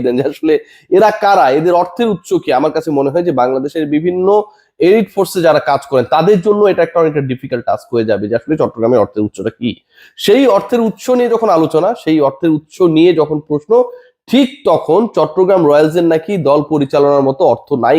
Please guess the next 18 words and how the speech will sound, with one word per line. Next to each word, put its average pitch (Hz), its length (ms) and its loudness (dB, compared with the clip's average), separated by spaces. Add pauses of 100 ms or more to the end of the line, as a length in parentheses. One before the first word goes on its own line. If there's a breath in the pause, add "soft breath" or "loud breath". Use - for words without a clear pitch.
এরকম 117 220 -2 (100)
একটা - 220 -4
কথা 107 180 -2 (100)
ফিসফাস 151 380 -4
বাইরে 95 240 -2
শোনা 90 180 -8
যাচ্ছে। - 260 -12 (520 soft breath)
কয়েকদিন 190 380 2
আগে 202 160 2
আমরা 214 200 0
দেখেছিলাম 208 440 0 (140)
যে 165 100 2 (220)
আমাদের 143 220 2 (120)
আতিফ 160 260 -2
আজম 156 220 0
ভাইয়ের 156 180 0
সাথে 160 220 -6
ইন্টারভিউতে 147 420 -4